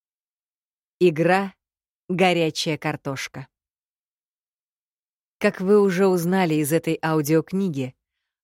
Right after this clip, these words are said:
ваша мать, скорее всего, не умела управлять своими чувствами, не воспринимала критику, ее эмпатия была похожа на дырявый швейцарский сыр, плохо или совсем не понимала, как ее поведение влияло на вас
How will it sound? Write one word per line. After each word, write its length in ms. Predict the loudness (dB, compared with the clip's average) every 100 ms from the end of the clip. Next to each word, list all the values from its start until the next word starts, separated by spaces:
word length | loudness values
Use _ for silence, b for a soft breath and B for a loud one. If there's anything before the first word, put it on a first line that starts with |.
| -2
ваша 300 | 0 2 0
мать, 260 | 2 0
скорее 340 | -2 -2 0 -2
всего, 440 | -2 -2 0 -2 -4 _ _ 0
не 180 | 2
умела 400 | 4 4 2 2
управлять 460 | 2 2 0 0 0
своими 300 | 0 0 -2
чувствами, 720 | -4 -6 -6 -8 -8 -8 -12 -16 _ _ _ _ _
не 120 | 2
воспринимала 640 | 2 2 0 2 2 0 -2
критику, 640 | -2 -4 -2 -8 -10 -12 -14 _ _ _
ее 300 | 0 2 4
эмпатия 460 | 2 0 -2 0 0
была 200 | 0 0
похожа 420 | -2 0 0 0
на 100 | 0
дырявый 380 | 2 2 2 -2
швейцарский 680 | -4 -6 -4 -4 -6 -8 -8
сыр, 400 | -6 -6 -6 -10 _ _ _ _ _ _ 0
плохо 560 | 4 4 2 -4 -12 -6
или 180 | 0 2
совсем 540 | 2 -2 -2 -2 0 0
не 100 | 0
понимала, 520 | -2 0 0 0 -2
как 300 | -2 -4 -2
ее 200 | -2 -2
поведение 600 | -2 -2 0 0 2 -2
влияло 400 | -2 0 0 0
на 180 | -2 -2
вас 300 | -2 -2